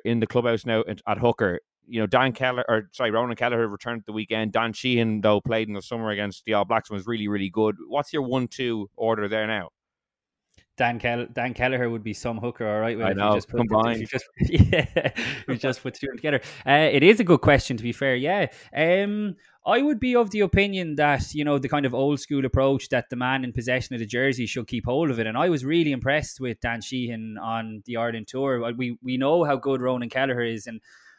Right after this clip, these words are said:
Speaker 2: I think it's going to be a massive part of,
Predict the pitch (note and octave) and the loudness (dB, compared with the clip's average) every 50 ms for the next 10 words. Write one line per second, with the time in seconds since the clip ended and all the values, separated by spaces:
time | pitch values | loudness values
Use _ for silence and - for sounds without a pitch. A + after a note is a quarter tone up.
0 | _ - C3 D3+ D3 F3 E3+ D#3+ C#3 D3 C3+ - - C#3+ C#3+ C3+ A#2+ C3+ C3 B2+ | _ -2 -2 0 0 -2 -4 -2 -2 -2 -2 -2 -2 -2 -2 -2 -2 -2 -2 -2
1 | B2+ B2 B2 B2+ C#3 C#3 D3 D3 - - C3+ A2+ - - B2+ B2+ B2 B2 B2 - | -2 -4 -4 -2 -2 0 0 -2 -4 -4 -6 -6 -2 2 2 4 4 2 0 -2
2 | B2+ A#2+ A#2 A2+ G#2+ G#2 | -2 -2 -2 -4 -6 -8